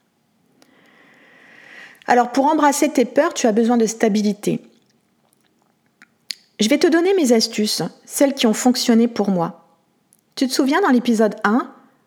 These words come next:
je t'ai dit de prendre un carnet ou une feuille. Si tu as pris un carnet, ressors-le et note-y les astuces. Allons-y pour la première astuce. Je te propose de vivre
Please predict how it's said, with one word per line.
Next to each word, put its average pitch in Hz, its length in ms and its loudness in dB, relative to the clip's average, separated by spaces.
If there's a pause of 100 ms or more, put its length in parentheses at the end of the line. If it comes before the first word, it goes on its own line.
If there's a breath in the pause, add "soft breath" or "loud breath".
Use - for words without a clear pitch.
(180)
je 220 120 0
t'ai 254 140 0
dit 285 100 0
de 269 100 0
prendre 254 280 0
un 226 100 2
carnet 220 520 0
ou 214 140 2
une 202 80 2
feuille. 190 400 -2 (260)
Si - 200 -6
tu 277 160 -2
as 269 80 2
pris 269 260 -6
un 285 60 -2
carnet, 247 640 0
ressors-le 220 760 0 (300)
et 196 120 2
note-y 220 540 0
les 202 220 0
astuces. - 600 -6 (1120)
Allons-y 339 380 -2
pour 254 140 -4
la 190 80 -2
première 285 400 -4
astuce. - 480 -8 (640 loud breath)
Je - 100 -12
te 180 140 -4
propose 262 720 -2
de 190 160 -2
vivre 226 340 -2